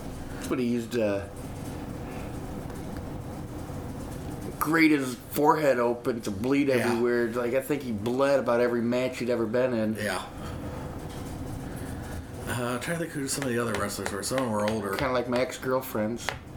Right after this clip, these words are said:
Speaker 2: Da-dum-bumps. Rimshot.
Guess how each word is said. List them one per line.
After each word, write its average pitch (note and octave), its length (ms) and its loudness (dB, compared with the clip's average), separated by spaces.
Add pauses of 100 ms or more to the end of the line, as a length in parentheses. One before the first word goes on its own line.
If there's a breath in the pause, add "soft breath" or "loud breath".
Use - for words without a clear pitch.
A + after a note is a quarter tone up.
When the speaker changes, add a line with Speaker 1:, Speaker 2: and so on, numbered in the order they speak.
(920)
Speaker 2:
Da-dum-bumps. A#2 1000 0 (1300 loud breath)
Rimshot. C#3+ 500 0